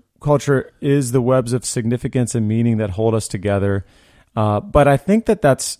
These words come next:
that's not maybe a full biblical picture of culture, that culture, the way I define it in the paper is, uh, is, is the way that we make sense of the world as we make something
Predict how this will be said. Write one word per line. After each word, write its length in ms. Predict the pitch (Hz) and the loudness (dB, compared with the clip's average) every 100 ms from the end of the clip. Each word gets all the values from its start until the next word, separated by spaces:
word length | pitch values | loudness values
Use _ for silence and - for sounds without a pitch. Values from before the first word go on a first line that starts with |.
| _ - | _ -2
that's 240 | 131 - | 0 2
not 300 | 135 160 - _ _ _ - | 0 0 -6 _ _ _ -2
maybe 360 | 139 120 117 - | 0 4 2 2
a 100 | 123 | -4
full 480 | - - 143 143 131 | -4 -2 4 4 4
biblical 460 | 104 123 139 120 | 2 0 -2 -2
picture 440 | - 120 120 - 139 | 0 -2 -2 -4 -4
of 120 | 131 | -4
culture, 420 | - 160 - 190 | -2 -2 -2 -2
that 160 | 131 - | -2 -4
culture, 500 | 147 143 - 135 - | -4 -2 0 -2 0
the 100 | 127 | 0
way 160 | 151 143 | 2 2
I 120 | 127 | 0
define 280 | 120 127 120 | 0 -2 0
it 80 | |
in 60 | 107 | 0
the 80 | 95 | 0
paper 340 | 110 107 104 | 0 0 2
is, 240 | 98 92 - - - - _ | 0 -2 -6 -16 -20 -20 _
uh, 320 | 107 104 98 - - _ _ - | 2 4 2 0 -8 _ _ 0
is, 240 | 120 - - | 0 -2 -4
is 160 | 120 | -2
the 120 | 101 117 | 0 0
way 280 | 117 139 | 2 2
that 140 | 151 139 | 2 0
we 160 | 135 | 0
make 240 | 131 113 - | 0 0 -4
sense 420 | - 143 160 160 | -6 -4 -4 -4
of 80 | 156 | -4
the 120 | 156 | -2
world 340 | 143 147 143 - | 0 0 -2 -4
as 280 | 123 120 117 | -4 -2 -2
we 160 | 120 | 0
make 240 | 117 110 - | 0 -2 -4
something 560 | - 120 113 113 107 | -6 -4 -2 0 -2